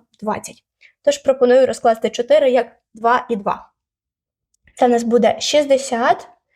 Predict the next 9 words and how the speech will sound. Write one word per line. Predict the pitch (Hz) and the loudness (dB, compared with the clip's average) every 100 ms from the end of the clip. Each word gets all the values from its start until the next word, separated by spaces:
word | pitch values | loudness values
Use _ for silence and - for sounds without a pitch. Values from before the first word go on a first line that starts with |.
| _ _ _ _ - | _ _ _ _ 0
додати | 262 262 233 220 | 2 2 0 -2
вісімнадцять, | 208 277 - 247 220 214 - 339 370 - _ _ _ _ _ _ _ _ | -6 -6 -4 -4 -4 -8 -4 -4 -4 -16 _ _ _ _ _ _ _ _
додати | 226 214 277 277 220 208 208 | -4 2 2 2 -2 -4 -6
два | 233 339 381 - | 0 0 0 -4
і | 349 | -6
ще | - - 311 302 | -6 0 0 4
додати | 254 233 240 240 233 | 2 4 2 2 0
два. | 226 226 - - _ _ _ _ _ _ _ | -2 -4 -4 -16 _ _ _ _ _ _ _
Шістдесят | - 254 254 - 262 | 0 0 0 0 2